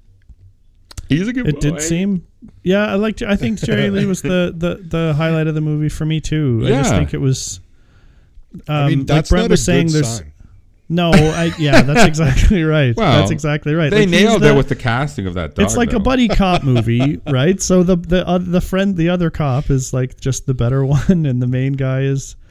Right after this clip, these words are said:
Speaker 2: not as entertaining. I don't know. I just don't. It's, it's hard for me to buy Belushi,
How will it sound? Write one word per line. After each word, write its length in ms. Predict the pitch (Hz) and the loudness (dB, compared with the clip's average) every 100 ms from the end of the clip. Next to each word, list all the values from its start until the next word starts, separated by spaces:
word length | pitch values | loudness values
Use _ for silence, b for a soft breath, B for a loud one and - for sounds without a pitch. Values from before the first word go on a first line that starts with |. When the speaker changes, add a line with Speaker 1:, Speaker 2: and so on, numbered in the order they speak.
| b b b | b b b
Speaker 2:
not 240 | 131 139 175 | -2 0 0
as 100 | 175 | 0
entertaining. 680 | 180 185 - 175 208 110 104 | -2 -4 -2 -2 -2 -4 -4
I 100 | 220 | -2
don't 120 | 285 | 0
know. 140 | 311 277 | 0 -2
I 100 | 262 | -2
just 240 | 320 - | -4 -4
don't. 220 | 294 285 - | -4 -4 -4
It's, 220 | 208 208 | -6 -2
it's 320 | 226 - - - - B B B B | -4 -4 -10 -12 -18 B B B B
hard 260 | - 220 226 | -2 0 0
for 160 | - | 0
me 140 | 240 247 | 0 2
to 100 | 226 | 2
buy 300 | 175 185 190 | 0 0 2
Belushi, 840 | 185 202 226 - 143 107 113 | 2 2 0 -2 -2 0 -2